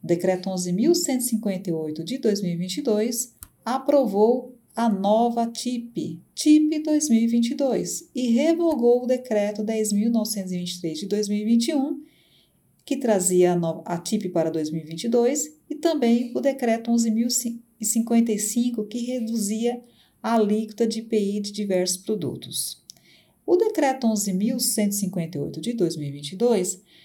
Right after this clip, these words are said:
foi publicado especialmente para atender uma decisão do S T F que suspendia a redução de I P I de diversos produtos, ou seja, aqueles produtos que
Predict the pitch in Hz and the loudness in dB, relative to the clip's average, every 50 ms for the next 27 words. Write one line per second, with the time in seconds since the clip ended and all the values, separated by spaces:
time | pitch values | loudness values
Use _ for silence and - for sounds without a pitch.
0 | _ _ _ _ - - 311 330 320 - 254 226 208 202 196 220 226 233 233 220 | _ _ _ _ 2 4 4 4 4 0 -2 -2 -2 -2 -2 0 2 2 2 2
1 | 185 170 180 - 226 240 - - 269 269 - - 254 233 190 180 196 220 233 233 | 2 2 0 0 0 0 0 0 2 2 2 2 2 0 -2 -2 0 2 4 4
2 | 233 233 226 226 220 233 233 233 - 277 269 254 220 208 208 214 226 233 233 233 | 4 4 2 0 0 0 -2 -2 -4 -4 -2 0 2 2 2 2 0 0 -4 -8
3 | - - - _ _ _ _ _ _ _ _ _ _ - 202 214 214 214 240 247 | -12 -18 -20 _ _ _ _ _ _ _ _ _ _ -2 0 2 2 2 2 2
4 | - - 254 220 226 220 214 208 196 196 190 190 - - - 180 175 185 208 240 | 2 0 0 0 0 2 2 2 2 2 2 0 0 0 0 2 4 4 4 2
5 | 247 233 - 214 208 - 240 226 - - - 320 359 359 - - 349 339 330 294 | 2 -2 -6 -10 -8 -4 -2 0 0 2 4 4 4 4 4 2 0 0 0 0
6 | 208 - 214 208 220 226 233 233 240 240 - - - - 214 214 214 214 240 240 | 0 0 -2 -2 -2 -2 -2 -2 -4 -6 -10 -18 -12 -6 -6 -4 -2 0 -2 -2
7 | 214 - - - 220 208 208 190 185 175 - 175 175 180 202 220 233 226 - 262 | 0 -2 -2 0 0 0 0 0 -2 -2 -2 -2 -2 -2 -2 -2 -4 -4 -4 -4
8 | 233 294 294 277 - 226 226 240 240 247 - - - 302 285 233 196 214 226 254 | 0 0 0 2 2 2 2 2 0 -2 -4 -4 -2 -2 0 2 2 2 2 2
9 | 247 - - - - _ _ _ _ _ _ - 247 240 - 226 220 214 220 254 | 0 -2 -6 -6 -8 _ _ _ _ _ _ 0 2 2 2 2 2 2 0 0
10 | 262 254 262 - 277 254 214 180 202 226 240 233 - - - 247 233 233 - | -2 -2 -2 -2 -2 -2 0 2 0 0 0 -2 -6 -8 -8 -8 -8 -8 -8